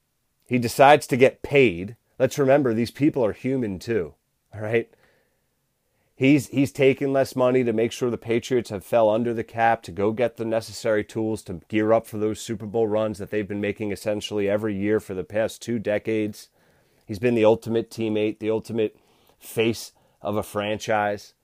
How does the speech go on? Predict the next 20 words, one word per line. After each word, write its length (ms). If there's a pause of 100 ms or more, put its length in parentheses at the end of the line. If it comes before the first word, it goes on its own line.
(540)
an 120
all-time 680
great. 380 (1600)
Well, 160
for 180
the 60
first 380
time 240
in 80
his 220
life, 520 (2000)
he 120
decided 560
to 500
get 220
wooed, 440 (320)
decided 460
to 80
get 280
dined. 500